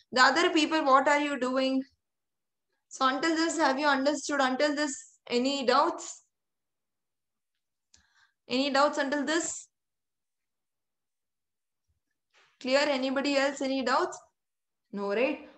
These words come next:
Okay, fine. So the next what we are going to see is gross liabilities. So I told you, uh, you know, after assets, after doing the assets, you have to write down, uh, liabilities. Okay, so gross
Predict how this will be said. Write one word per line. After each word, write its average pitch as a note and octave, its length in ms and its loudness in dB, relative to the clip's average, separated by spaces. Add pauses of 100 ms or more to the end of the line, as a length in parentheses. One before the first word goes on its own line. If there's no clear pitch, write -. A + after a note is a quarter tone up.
Okay, A#3 440 4
fine. A3 300 -6 (420)
So - 180 0
the C4+ 120 2
next D4+ 420 -2
what C4+ 320 2
we D4 100 -2
are C#4+ 160 0
going B3+ 240 -4
to C#4+ 140 -6
see A3+ 300 -8
is C4+ 260 -2
gross B3 480 4
liabilities. A3+ 800 0 (100)
So - 160 -6
I A#3+ 80 2
told B3+ 380 2
you, A3+ 220 0 (640)
uh, G#3 460 -2
you A3 120 0
know, B3+ 80 0
after C4 460 4
assets, B3+ 680 -2 (100)
after B3+ 400 -2
doing C#4 360 -4
the C4+ 80 4
assets, A#3+ 420 2
you C#4 60 2
have A#3 200 0
to G#3+ 80 -4
write A#3+ 280 2
down, D4+ 200 4 (600)
uh, A3 280 4
liabilities. B3 760 2
Okay, G#3+ 340 0
so A#3 200 2
gross A#3+ 280 0